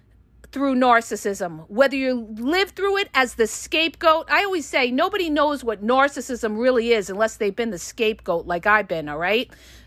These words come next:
And also if you've dealt with narcissistic relationships as well, then you're really gonna know what it is too, all right? So when you've had experience in all these kind of realms, there is no other lesson in life than that,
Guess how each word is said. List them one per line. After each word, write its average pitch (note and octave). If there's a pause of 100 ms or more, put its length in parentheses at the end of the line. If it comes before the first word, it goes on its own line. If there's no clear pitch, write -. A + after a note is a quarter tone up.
(280)
And D#4+
also C#4
if A#3
you've A3+
dealt B3
with G#3
narcissistic A#3+
relationships A#3
as F#3
well, G3 (280)
then D#4+
you're C#4
really C#4+
gonna G#3
know G3+
what F#3+
it F#3+
is F#3+ (300)
too, G3+
all G3
right? A#3 (260)
So A3+
when C4+
you've A#4
had G4
experience C#4+
in G3+
all E4
these E4
kind D4
of G3+
realms, A#3 (280)
there G#4
is B3+
no F4
other C4+
lesson A#3+
in G3
life G#3+
than F3
that, F#3